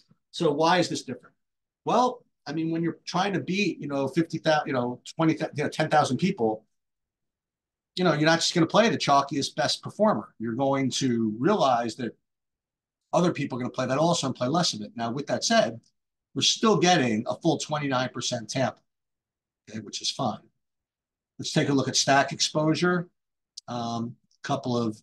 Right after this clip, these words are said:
of, of stray violators, stack rules. And then again, we wanna figure out, do we wanna go min uniques one? Maybe let's go min uniques two.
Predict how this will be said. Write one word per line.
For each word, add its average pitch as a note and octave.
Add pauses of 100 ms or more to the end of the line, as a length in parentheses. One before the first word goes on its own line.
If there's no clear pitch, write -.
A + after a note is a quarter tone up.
of, G#2+
of G#2
stray A#2 (2000)
violators, B2 (960)
stack -
rules. D3 (3500)
And C3
then D3
again, E3+
we C3+
wanna C3+
figure D3
out, C3
do B2+
we A#2
wanna A2+
go A2
min A2
uniques G#2+
one? G#3
Maybe E3+
let's A#3
go A3+
min E3
uniques E3+
two. A#2+